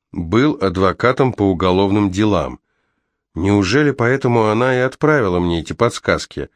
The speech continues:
Внезапно его охватил страх.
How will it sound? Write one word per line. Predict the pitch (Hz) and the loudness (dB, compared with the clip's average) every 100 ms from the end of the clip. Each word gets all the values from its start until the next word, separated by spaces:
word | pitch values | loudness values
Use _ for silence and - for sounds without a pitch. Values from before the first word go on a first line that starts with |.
| _ _ _ _ - | _ _ _ _ -10
Внезапно | 78 80 80 98 - | -6 -4 -2 -2 0
его | 92 87 90 | 0 2 0
охватил | 85 92 85 98 92 | 0 -2 -2 -2 -4
страх. | - 92 78 - | -4 -2 -2 -2